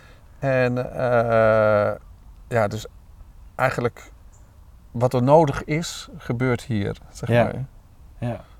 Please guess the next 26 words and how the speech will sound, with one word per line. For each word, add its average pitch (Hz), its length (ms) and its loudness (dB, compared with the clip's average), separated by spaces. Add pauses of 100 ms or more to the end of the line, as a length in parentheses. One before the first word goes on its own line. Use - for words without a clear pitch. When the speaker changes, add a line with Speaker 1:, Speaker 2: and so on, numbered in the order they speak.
(180)
Speaker 2:
Mooi, 120 340 0
Speaker 1:
Ja. 110 80 -4
Speaker 2:
mooi, 117 360 0
mooi. 113 400 -2
Mooi 127 200 2
ook 127 80 2
dat 123 160 2
je 123 60 0
die 117 120 0
impact 131 440 2
en 107 80 -2
die 110 80 0
betekenis 113 500 0
hebt 95 200 -6
voor, 95 220 -4 (480)
ja, 101 200 -2
zo 104 180 0
ver-, 98 300 -2
zo'n 107 260 -2
grote 117 380 2
groep 120 320 -2
aan 107 160 -4
mensen. 107 520 -4 (440)
Ja. 110 280 -8
Speaker 1:
Ja. 131 300 0 (960)
Speaker 2:
Ehm, 127 400 2